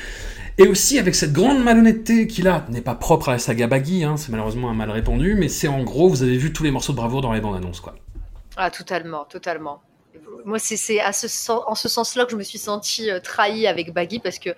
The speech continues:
Speaker 2: pour le coup,
Speaker 1: Ouais.
Speaker 2: j'étais très enthousiaste quand j'ai vu la bande-annonce. Alors, allez savoir pourquoi, mais j'étais très enthousiaste. Je trouvais qu'il y avait,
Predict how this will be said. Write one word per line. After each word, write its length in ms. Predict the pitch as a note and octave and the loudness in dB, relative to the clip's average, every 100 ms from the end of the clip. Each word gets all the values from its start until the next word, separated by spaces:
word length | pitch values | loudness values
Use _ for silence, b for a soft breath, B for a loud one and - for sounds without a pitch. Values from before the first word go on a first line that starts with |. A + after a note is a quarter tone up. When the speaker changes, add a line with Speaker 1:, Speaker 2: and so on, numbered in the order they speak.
| B B - | B B -2
Speaker 2:
pour 180 | C4 C4 | 2 2
le 80 | |
coup, 80 | B3 | 2
Speaker 1:
Ouais. 60 | - | 0
Speaker 2:
j'étais 220 | B3+ A3+ | 0 -2
très 260 | - E4 C#4 | -2 -2 -2
enthousiaste 680 | C4 C4 A3+ F#3 - - - | -2 -4 -2 -2 -6 -16 -6
quand 140 | G#3 | -2
j'ai 140 | G#3 G3+ | -2 -2
vu 120 | A#3+ | 0
la 100 | G3 | 2
bande-annonce. 560 | G3 G#3 F#3+ E3 - E3 | 2 2 0 -4 -8 -8
Alors, 200 | D3 C#3+ | -6 -4
allez 120 | G3+ | -2
savoir 280 | A3 G3 - | 0 0 0
pourquoi, 300 | - - C4 | -6 -2 -2
mais 80 | A3 | -2
j'étais 240 | F3 G3 | -6 -12
très 220 | - B3+ | -6 -4
enthousiaste. 500 | A#3 - F#3+ G#3+ B3 | -4 -8 -8 -8 -8
Je 60 | - | -16
trouvais 240 | G3+ G3 | -16 -14
qu'il 120 | G#3+ | -6
y 40 | F3 | -6
avait, 240 | D#3+ D#3+ | -4 -8